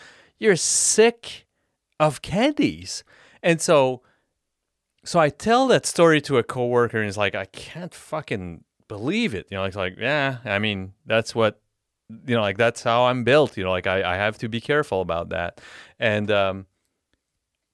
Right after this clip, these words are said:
that was, like, a few years back when I tell him that story. And a few weeks later, it was another one of those gummy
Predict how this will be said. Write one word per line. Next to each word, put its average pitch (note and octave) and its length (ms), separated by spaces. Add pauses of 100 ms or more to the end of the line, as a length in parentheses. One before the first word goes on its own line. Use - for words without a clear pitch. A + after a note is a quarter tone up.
(240)
that E3+ 200
was, D3 180
like, A#2 160
a G#2+ 80
few D3+ 300
years C3+ 320
back D#3 360
when B2 120
I A2+ 100
tell D3 220
him B2+ 80
that G#2+ 160
story. A#2 480
And G#2+ 220 (920)
a C#3+ 60
few C4+ 360
weeks G#3+ 440
later, C3+ 720 (480)
it F#3+ 80
was F3+ 180
another F3+ 400
one D#3 240
of C#3+ 140
those C3 240
gummy C3 560